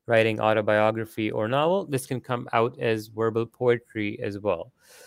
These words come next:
Uh, religiosity, holding deep religious beliefs, often idiocentric, mul-,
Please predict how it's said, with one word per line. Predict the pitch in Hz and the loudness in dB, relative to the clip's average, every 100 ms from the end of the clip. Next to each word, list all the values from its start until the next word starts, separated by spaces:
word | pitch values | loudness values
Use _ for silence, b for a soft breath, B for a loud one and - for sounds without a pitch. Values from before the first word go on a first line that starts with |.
| b b b _ _ _ _ | b b b _ _ _ _
Uh, | 104 | -2
religiosity, | 107 117 113 127 139 143 117 107 | 2 2 4 6 6 6 2 0
holding | 110 107 104 | 0 -2 -4
deep | 110 110 | -4 -4
religious | 104 98 - | -6 -6 -12
beliefs, | 117 120 135 135 - | -4 0 2 2 -2
often | 127 117 117 117 110 110 | 4 4 4 -2 -2 0
idiocentric, | 117 113 110 - 110 107 107 107 | 0 0 0 0 -4 0 -2 -2
mul-, | 110 104 107 | -2 -2 -2